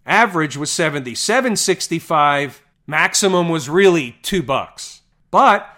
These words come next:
if you just want to take a holistic view of this and say, "Hey, how do the numbers work?" Just look at it from an hourly chart perspective and you say, "All right, once the market found or Expedia found some stability,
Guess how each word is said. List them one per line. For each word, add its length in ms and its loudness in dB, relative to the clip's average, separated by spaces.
if 60 -16
you 60 -14
just 200 -2
want 140 2
to 60 -2
take 240 0
a 120 0
holistic 640 0
view 320 0
of 80 2
this 200 -2
and 120 -8
say, 260 -2
"Hey, 360 -4
how 160 4
do 60 0
the 120 2
numbers 420 0
work?" 560 2
Just 180 -10
look 160 -2
at 100 2
it 100 -2
from 200 0
an 220 0
hourly 380 2
chart 340 0
perspective 580 0
and 100 0
you 60 0
say, 460 0
"All 80 -2
right, 320 0
once 240 -2
the 80 -4
market 380 2
found 440 2
or 160 -2
Expedia 480 -2
found 320 0
some 220 -4
stability, 720 0